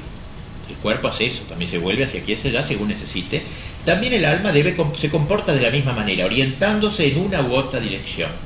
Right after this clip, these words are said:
Y dice que así como muchas veces juzgamos, eh, a, a un hombre por los movimientos de su cuerpo, dice Aristóteles, de, de manera análoga, los movimientos del alma revelan la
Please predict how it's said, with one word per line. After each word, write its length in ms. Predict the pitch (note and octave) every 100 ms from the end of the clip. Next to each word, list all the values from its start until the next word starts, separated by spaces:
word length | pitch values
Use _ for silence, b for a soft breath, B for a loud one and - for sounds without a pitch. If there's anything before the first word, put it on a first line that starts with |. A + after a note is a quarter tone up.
| - B B B
Y 80 | -
dice 260 | D#3+ G#3 F#3
que 80 | A#2
así 160 | -
como 260 | F#3 D#3+ B2
muchas 320 | C#3+ - A#2+
veces 260 | C#3 D3 C#3+
juzgamos, 600 | G2 G2+ C#3+ G#2 F2 - - B B B B B B - -
eh, 380 | B2+ G#2+ G2 F#2 - -
a, 60 |
a 160 | B2 B2
un 120 | C#3
hombre 260 | C#3+ F3+ C#3
por 120 | A#2
los 140 | A2
movimientos 500 | G#2+ G#2 A2+ D3 D3
de 60 | G#2+
su 180 | - F#2
cuerpo, 420 | A2+ F2 - D3
dice 200 | G2+ E2
Aristóteles, 580 | E2+ E2+ E2 D#2+ F2 D3+ - - - - - - - - - - - - -
de, 140 | F#2 F2+ - E2+ E2 -
de 100 | G#2
manera 260 | G2 G#2+ D#3+
análoga, 380 | D3+ G2+ B2 D3+
los 160 | G2
movimientos 600 | G2 F#2 F#2+ C#3 F3+ F3
del 140 | D#3+ C#3+
alma 300 | C3+ C#3 C#3+
revelan 560 | B2+ A#2 F3+ F#3 F3 F3 -
la 220 | A#2+ G#2+